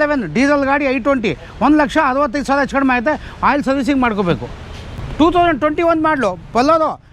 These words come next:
ಸಿಂಗಲ್ ಓನರ್, ಟ್ವೆಂಟಿ ಒನ್, ಆರು ಲಕ್ಷ, ಸ್ವಲ್ಪ ಹೆಚ್ಚು ಕಡಿಮೆ ಆಗುತ್ತೆ, ಫೈನಾನ್ಸ್ ಕೂಡ ಮಾಡೋಣ. ದೊಡ್ಡ, ಆ, ಲಾಂಗ್, ಏಟ್ ಸೀಟ್ ಹುಡ್ಕೋರಿಗೆ, ದೊ-, ಅವ್ರಿಗೆ ಒಳ್ಳೆ ಗಾಡಿ, ತುಂಬ ಚೆನ್ನಾಗಿದೆ, ಬನ್ನಿ ವೆಹಿಕಲ್ ನೋಡಿ, ಫೈನಾನ್ಸ್ ಕೂಡ ಮಾಡಿಸ್ಕೊಡ್ತೀವಿ.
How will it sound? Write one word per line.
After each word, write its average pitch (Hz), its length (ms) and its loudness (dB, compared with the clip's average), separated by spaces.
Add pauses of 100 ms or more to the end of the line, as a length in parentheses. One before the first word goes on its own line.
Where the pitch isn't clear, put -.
(320)
ಸಿಂಗಲ್ 330 380 2
ಓನರ್, 294 220 -4 (120)
ಟ್ವೆಂಟಿ 269 300 -2
ಒನ್, 262 100 -2 (380)
ಆರು 330 200 2
ಲಕ್ಷ, 311 180 -4 (180)
ಸ್ವಲ್ಪ 359 240 -2
ಹೆಚ್ಚು 247 160 -4
ಕಡಿಮೆ 302 200 0
ಆಗುತ್ತೆ, 262 220 0 (280)
ಫೈನಾನ್ಸ್ 294 340 0
ಕೂಡ 311 100 4 (120)
ಮಾಡೋಣ. 262 220 0 (380)
ದೊಡ್ಡ, 269 200 2 (800)
ಆ, - 20 2 (800)
ಲಾಂಗ್, 269 200 2 (440)
ಏಟ್ 277 160 -2
ಸೀಟ್ 320 200 0
ಹುಡ್ಕೋರಿಗೆ, 285 440 0 (480)
ದೊ-, 233 260 2
ಅವ್ರಿಗೆ 262 220 2 (300)
ಒಳ್ಳೆ 294 240 2 (100)
ಗಾಡಿ, 269 180 -4 (180)
ತುಂಬ 277 120 -2 (140)
ಚೆನ್ನಾಗಿದೆ, 262 340 -2 (120)
ಬನ್ನಿ 302 240 2
ವೆಹಿಕಲ್ 277 300 0
ನೋಡಿ, 269 160 0 (300)
ಫೈನಾನ್ಸ್ 269 360 2
ಕೂಡ 320 60 2 (120)
ಮಾಡಿಸ್ಕೊಡ್ತೀವಿ. 185 500 -6